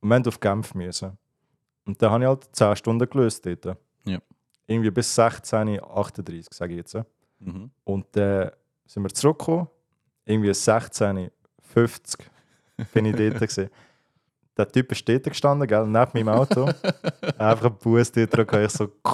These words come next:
Speaker 1: cool. Ich habe ihm richtig so eine, so eine Death Stare gegeben, <laughs> einfach. Und er richtig freundlich geschaut und, boah, ich bin fast ausgerastet dort.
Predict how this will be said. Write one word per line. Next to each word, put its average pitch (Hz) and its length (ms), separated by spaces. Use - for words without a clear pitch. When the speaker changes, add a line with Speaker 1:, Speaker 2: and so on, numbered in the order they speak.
Speaker 1:
cool. 104 360
Ich 113 280
habe 123 120
ihm 113 60
richtig 131 300
so - 120
eine, 104 200
so - 140
eine 104 140
Death 110 380
Stare 117 540
gegeben, 120 240
<laughs> - 20
einfach. 135 640
Und 139 140
er 156 120
richtig 143 360
freundlich 123 480
geschaut 110 300
und, 101 160
boah, 107 280
ich 101 100
bin - 140
fast - 440
ausgerastet 98 540
dort. 98 200